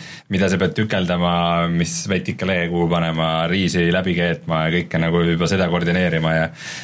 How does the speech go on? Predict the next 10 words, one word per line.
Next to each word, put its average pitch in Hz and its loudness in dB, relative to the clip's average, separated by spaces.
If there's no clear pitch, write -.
asjad 87 0
lähevad 82 0
kohe 87 0
väga 82 0
kiiresti 82 0
väga 80 0
keeruliseks, 78 -2
et, - -12
ähm, 78 0
esialgne 117 2